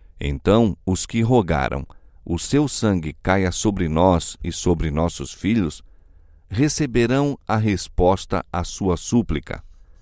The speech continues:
Então, o mundo inteiro saberá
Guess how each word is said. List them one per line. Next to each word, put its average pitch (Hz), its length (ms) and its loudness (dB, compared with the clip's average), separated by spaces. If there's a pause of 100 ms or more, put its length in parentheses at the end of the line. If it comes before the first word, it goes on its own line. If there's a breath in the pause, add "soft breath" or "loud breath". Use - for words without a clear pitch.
(460)
Então, 160 560 4 (400)
o 123 140 6
mundo 151 380 2
inteiro 113 520 0
saberá 82 760 -2